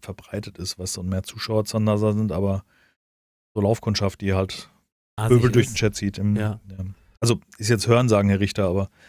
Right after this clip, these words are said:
Speaker 1: das trifft auch nicht vielleicht auf dich oder uns zu, aber hat man so gehört, so ein bisschen. Und der Komfort fehlt auch ein bisschen durch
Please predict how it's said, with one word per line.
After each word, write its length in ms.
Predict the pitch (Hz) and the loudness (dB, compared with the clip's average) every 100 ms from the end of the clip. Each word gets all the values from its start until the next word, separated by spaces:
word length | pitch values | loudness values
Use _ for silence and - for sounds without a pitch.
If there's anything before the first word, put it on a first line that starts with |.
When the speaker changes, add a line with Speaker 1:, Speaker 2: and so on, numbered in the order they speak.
| _ - | _ -4
Speaker 1:
das 160 | 117 - _ _ _ - 120 | -2 -2 _ _ _ -14 -12
trifft 280 | - 147 - | 0 0 2
auch 120 | 123 | 0
nicht 100 | 123 | 0
vielleicht 220 | - 117 110 | 2 2 0
auf 80 | |
dich 260 | - 143 - | 0 0 2
oder 160 | 113 110 | 2 2
uns 220 | 135 - | 0 -2
zu, 260 | - 139 139 | -6 -6 -4
aber 340 | 110 110 104 - _ _ _ _ _ _ _ _ _ _ _ _ _ _ _ | -2 0 -2 -6 _ _ _ _ _ _ _ _ _ _ _ _ _ _ _
hat 100 | - | -8
man 120 | 117 | -4
so 100 | 107 | -2
gehört, 340 | 101 95 101 104 | 0 2 2 0
so 100 | 90 | -4
ein 60 | 90 | -4
bisschen. 380 | 87 92 90 - _ _ _ _ _ - | -4 -2 -4 -6 _ _ _ _ _ -10
Und 60 | 95 | -8
der 60 | |
Komfort 360 | - 95 - 92 | -6 -8 -6 -6
fehlt 220 | - 92 | -4 -6
auch 180 | - - | -6 -12
ein 80 | 87 | -12
bisschen 280 | 87 - 87 | -10 -10 -10
durch 280 | 87 - | -12 -14